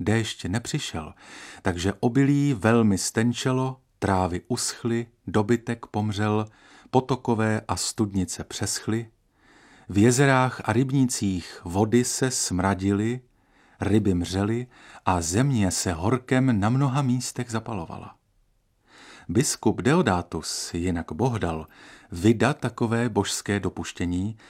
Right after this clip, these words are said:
nařídil v kostelích zpívání žalmů v ustavičně,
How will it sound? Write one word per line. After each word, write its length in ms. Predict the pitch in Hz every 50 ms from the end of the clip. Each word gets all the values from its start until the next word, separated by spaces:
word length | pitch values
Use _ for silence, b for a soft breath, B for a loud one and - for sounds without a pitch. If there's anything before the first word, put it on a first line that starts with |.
| B B B
nařídil 680 | 95 98 107 117 107 117 147 151 135 135 151 151 156
v 100 | 156 -
kostelích 600 | - - 139 - - - 139 139 143 143 131 -
zpívání 680 | - - - 110 110 123 131 131 135 135 131 120 107 92
žalmů 560 | 85 87 98 104 110 110 107 110 117 127 139
v 160 | 147 - - -
ustavičně, 840 | - 101 - - - 87 82 87 82 - - - 95 98 113 135 139